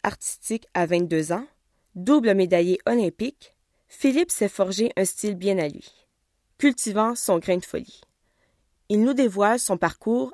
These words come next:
à l'occasion des Jeux olympiques d'hiver qu'il commande pour France Télévisions. Philippe, comment avez-vous débuté au patinage artistique ?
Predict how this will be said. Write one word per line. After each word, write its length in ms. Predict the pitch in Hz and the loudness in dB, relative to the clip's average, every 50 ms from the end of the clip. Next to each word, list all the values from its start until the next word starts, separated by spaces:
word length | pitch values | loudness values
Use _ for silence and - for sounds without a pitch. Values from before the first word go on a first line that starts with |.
| - - | -4 0
à 100 | 185 185 | 2 2
l'occasion 460 | 190 196 - 196 185 185 226 240 233 | 2 2 2 2 2 2 2 0 0
des 140 | 208 180 170 | 0 0 0
Jeux 260 | 180 185 175 175 208 | 0 -2 -2 0 0
olympiques 400 | 226 240 226 208 - 233 196 190 | 0 0 0 0 -2 -6 -6 -6
d'hiver 540 | 202 202 175 165 160 160 175 190 208 214 - _ _ _ _ _ _ | -6 -6 -2 -2 -2 0 -2 -4 -6 -8 -12 _ _ _ _ _ _
qu'il 160 | - 214 180 - | -8 -8 -8 0
commande 420 | - 226 220 226 226 233 247 240 | 0 0 2 2 2 0 -2 -2
pour 160 | - 180 - | -6 -8 -10
France 420 | - - - 196 196 202 208 - - | -10 -8 -4 -2 -2 -2 -4 -8 -6
Télévisions. 580 | - 220 196 185 170 160 147 147 - - - _ _ _ _ _ _ _ _ _ _ _ _ _ _ _ _ | -6 -6 -6 -6 -10 -10 -12 -14 -14 -16 -16 _ _ _ _ _ _ _ _ _ _ _ _ _ _ _ _
Philippe, 460 | _ - 311 247 156 - - _ _ _ _ _ _ _ _ _ _ _ _ - | _ -2 -2 -2 -2 -4 -10 _ _ _ _ _ _ _ _ _ _ _ _ -2
comment 220 | - 240 262 311 | -2 0 0 2
avez-vous 380 | 330 269 247 214 185 202 226 214 | 0 0 0 -2 -2 -2 -6 -6
débuté 600 | 190 208 262 226 226 226 - - 233 233 254 - - | -4 -4 -4 -2 -2 -4 -4 -2 -4 -2 -2 -4 -6
au 80 | - 190 | -8 -4
patinage 540 | - 262 254 - - 233 233 226 233 - - - | -4 -6 -6 -4 -6 -4 -2 -2 -4 -6 -6 -6
artistique ? 800 | 220 214 - - - - - - - - - _ _ - _ | -6 -6 -6 -8 -12 -12 -12 -12 -14 -18 -18 _ _ -20 _